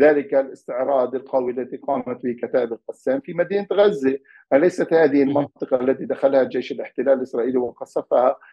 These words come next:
Speaker 1: بكل ما يمكن أن يسمى بأضخم ال-، المنظومة الس-، والطائرات؟ ألم يدخل بدباباته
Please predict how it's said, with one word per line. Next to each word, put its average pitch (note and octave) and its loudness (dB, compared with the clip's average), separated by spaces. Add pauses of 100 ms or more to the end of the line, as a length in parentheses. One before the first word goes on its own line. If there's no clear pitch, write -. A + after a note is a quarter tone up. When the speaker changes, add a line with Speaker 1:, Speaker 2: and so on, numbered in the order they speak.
(160)
Speaker 1:
بكل C3 4
ما G3+ 4
يمكن F3 0
أن C#3+ 0
يسمى C#3 0
بأضخم C3+ 0
ال-، C3 -2
المنظومة B2 -2
الس-، - -8 (380)
والطائرات؟ C3 0
ألم C#3 -6
يدخل E3+ -4
بدباباته C3+ -2